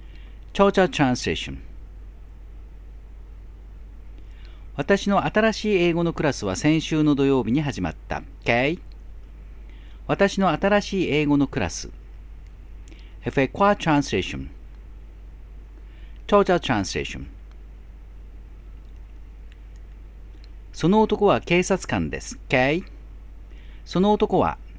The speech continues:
警察官です。Translation。その男は今警察官です。Okay？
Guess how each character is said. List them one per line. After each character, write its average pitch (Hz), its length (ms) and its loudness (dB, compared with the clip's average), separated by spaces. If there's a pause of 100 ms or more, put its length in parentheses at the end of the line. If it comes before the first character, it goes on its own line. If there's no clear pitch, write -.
(760)
警 190 160 8
察 190 260 2
官 90 220 2
で - 100 -6
す。 - 220 -10 (1400)
Translation。 170 680 2 (2750)
そ - 160 0
の 190 120 6
男 196 260 6
は 135 140 8
今 214 220 6
警 165 200 4
察 - 260 2
官 87 220 2
で 65 100 -4
す。 - 160 -10 (300)
Okay？ 139 360 6